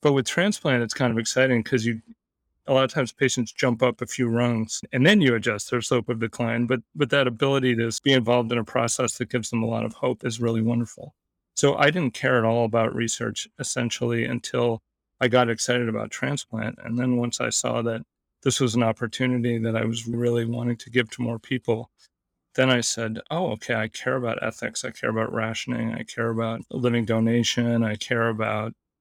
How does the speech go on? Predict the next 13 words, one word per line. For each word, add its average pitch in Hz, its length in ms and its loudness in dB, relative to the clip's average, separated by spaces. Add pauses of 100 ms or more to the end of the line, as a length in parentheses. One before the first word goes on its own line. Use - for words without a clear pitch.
(140)
clinical 123 380 0
trials 117 440 0
that 110 100 -2
are 107 40 0
high 117 180 -2
risk, 117 360 0
high 117 140 -4
yield. 123 500 2
I 110 60 0
care 117 180 -2
about 113 160 -2
decision 120 400 -2
making," 117 460 -2